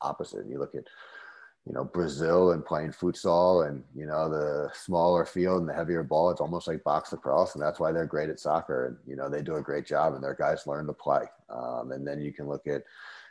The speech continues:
you know, golf, for instance, and you have that s-,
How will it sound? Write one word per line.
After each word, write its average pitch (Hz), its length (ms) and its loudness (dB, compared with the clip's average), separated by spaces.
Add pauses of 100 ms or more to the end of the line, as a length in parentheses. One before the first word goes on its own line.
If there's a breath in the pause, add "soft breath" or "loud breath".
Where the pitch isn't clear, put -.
(120 loud breath)
you 78 80 -6
know, 64 340 -4
golf, 71 320 2
for 69 180 0
instance, 60 480 -8
and 65 140 -4
you 69 100 -2
have 69 300 2
that 64 180 2
s-, - 320 -14